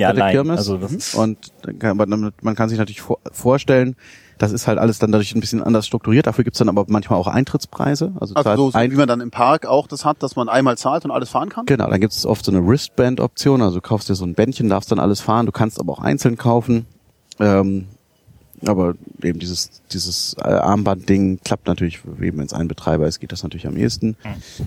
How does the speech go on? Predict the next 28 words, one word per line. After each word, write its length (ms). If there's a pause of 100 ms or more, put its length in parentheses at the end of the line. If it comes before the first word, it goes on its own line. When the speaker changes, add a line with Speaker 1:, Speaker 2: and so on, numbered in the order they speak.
(160)
Speaker 1:
Ähm, 340
und 220
die 40
ganzen 300
Sachen 220
sind 160
darauf 180
optimiert, 640
dass 140
man 120
sich 120
schnell 220
umziehen 420
kann. 220 (880)
Also 260
das 160
sind 200
oft 260 (120)
nur 220
ein 180
Transport, 520
also 140
ein 140
L 160
K 200
W 200 (160)
pro 400 (100)
Geschäft. 540